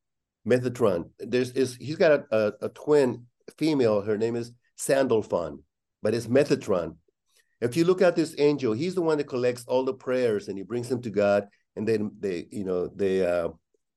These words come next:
when you submit your request or prayer, he, he takes it to God, and then God and Methatron, uh, manifest your dreams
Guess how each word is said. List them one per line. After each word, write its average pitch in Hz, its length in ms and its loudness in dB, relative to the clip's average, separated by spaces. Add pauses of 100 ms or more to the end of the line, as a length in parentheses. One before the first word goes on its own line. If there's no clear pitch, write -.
(120)
when 117 140 -4
you 165 100 0
submit 160 380 0
your 135 80 -6
request 123 600 2
or 98 120 -6
prayer, 107 540 2 (500)
he, 147 260 -2
he 156 300 -6
takes 135 260 0
it 120 120 -4
to 110 60 -2
God, 104 460 2
and 95 100 -6
then 98 320 -4 (320)
God 104 260 0
and 107 120 -2
Methatron, 107 600 0 (800)
uh, 90 420 -2 (340)
manifest 120 720 2 (680)
your 98 320 2
dreams 117 380 0